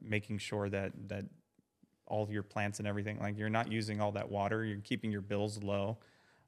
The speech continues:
Um, and so Landsea, basically, we have, we have four pillars that,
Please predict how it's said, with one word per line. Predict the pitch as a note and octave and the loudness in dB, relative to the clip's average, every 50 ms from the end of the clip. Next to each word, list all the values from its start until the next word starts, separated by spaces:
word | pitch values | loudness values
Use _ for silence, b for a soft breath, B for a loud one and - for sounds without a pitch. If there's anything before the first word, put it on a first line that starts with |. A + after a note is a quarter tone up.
| b A2+ | b 6
Um, | A2 A2 G#2 G2 G2 F#2+ F#2+ F#2+ F#2 - _ _ _ _ _ _ _ _ _ _ - - _ - | 8 10 10 8 8 6 2 0 -2 -6 _ _ _ _ _ _ _ _ _ _ -20 -10 _ 4
and | C3+ B2+ A#2 A2+ G#2+ G2+ G2 G2+ - - _ _ _ _ _ _ _ _ _ _ _ _ _ _ _ _ _ _ _ _ - - - - - C3 B2 | 6 8 8 8 6 4 2 -2 -4 -12 _ _ _ _ _ _ _ _ _ _ _ _ _ _ _ _ _ _ _ _ -16 -12 -8 -6 -4 -2 0
so | - - D3 B2 A#2 A2+ | 2 6 6 6 6 8
Landsea, | A#2 B2 B2 A#2+ A#2+ - C3+ A#2+ G#2 | 8 6 6 6 6 6 4 4 6
basically, | G#2+ A2+ A2 A2 - G#2 - A2 G#2+ | 8 6 6 6 2 2 2 2 4
we | G#2 A2+ A2+ | 6 6 6
have, | A#2 G#2 F#2 - - - | 6 6 4 0 -8 -4
we | - A#2+ A2+ | 0 2 2
have | G#2 G#2 | 2 2
four | - - - A#2+ A2 A2+ A2 | -2 -2 4 6 6 6 6
pillars | A2 - - - G#2 G2 G2+ G2+ G2+ F#2+ - | 4 0 0 0 2 2 2 0 0 -2 0
that, | - G2 F#2+ F#2+ F2+ - | 0 2 2 2 0 -2